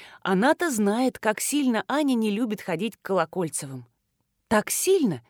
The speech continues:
что даже ради бабушки не может сделать исключение. Но Глаше же этого не расскажешь.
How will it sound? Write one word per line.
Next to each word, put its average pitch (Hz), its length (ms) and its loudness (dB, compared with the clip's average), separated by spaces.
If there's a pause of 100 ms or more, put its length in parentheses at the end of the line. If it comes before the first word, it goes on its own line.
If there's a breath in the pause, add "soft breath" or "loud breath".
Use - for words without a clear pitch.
(160)
что - 220 -4
даже 311 260 2
ради 302 220 4
бабушки 247 480 4
не 208 140 0
может 226 280 0
сделать 240 400 0
исключение. 170 760 -2 (840 soft breath)
Но 220 160 2
Глаше 269 380 0
же 214 140 4
этого 247 260 2
не 220 120 2
расскажешь. 208 720 -2